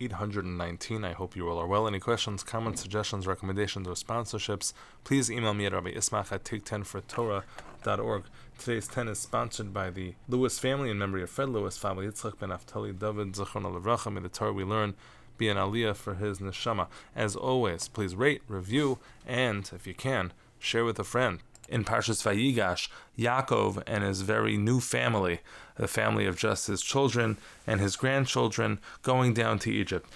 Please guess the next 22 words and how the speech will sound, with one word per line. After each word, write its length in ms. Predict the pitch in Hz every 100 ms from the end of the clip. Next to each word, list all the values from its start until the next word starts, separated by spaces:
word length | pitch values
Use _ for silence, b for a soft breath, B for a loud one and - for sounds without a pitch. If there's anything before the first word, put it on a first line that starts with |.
| B
And 120 | - 113
the 40 |
Torah 200 | 160 175
makes 200 | 160 -
a 60 | 135
very 140 | 139
big 180 | 113 98
deal 220 | 139 160
about 240 | 107 101
the 80 | 101
fact 580 | - 147 143 120 - - B B B
that 180 | 113 113
there 160 | 117 117
are 240 | 113 110
seventy 760 | - - 147 139 113 98 82 - -
of 200 | 110 92
them. 180 | 90 82
It 80 | 87
says 220 | 107 104
it 60 |
multiple 400 | 110 107 101 101
times. 440 | - 143 143 135